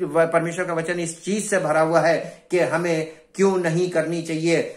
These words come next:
क्यों हमारी प्रार्थना को सुन नहीं रहा है, क्यों हमें प्रार्थना का उत्तर मिल नहीं रहा है। अ, अ, सबसे पहले मैं आपके साथ, अ, अ,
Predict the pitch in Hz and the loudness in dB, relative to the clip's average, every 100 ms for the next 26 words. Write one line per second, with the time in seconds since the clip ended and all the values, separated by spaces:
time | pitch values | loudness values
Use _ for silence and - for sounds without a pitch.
0 | - 185 214 185 165 175 175 165 160 - | -10 0 2 2 0 0 0 0 0 0
1 | 170 175 165 - 156 165 170 165 160 143 | -4 -4 -8 -8 -6 -2 0 2 4 2
2 | - - 175 202 175 175 185 170 160 165 | -2 -10 0 2 2 0 -2 0 -2 -2
3 | 170 170 165 160 165 160 165 165 165 165 | -6 -2 -4 0 0 2 0 0 0 2
4 | 156 160 - - - - 156 160 156 165 | 4 4 2 -10 -16 -6 0 0 -2 -4
5 | 151 151 139 - - 180 202 220 190 190 | -4 -4 -10 -12 -4 -2 0 2 2 2
6 | 202 190 175 - 175 180 175 170 - - | 2 2 0 -2 2 6 6 4 -12 -4
7 | 156 160 160 160 156 156 147 | 2 4 2 2 -2 -2 -6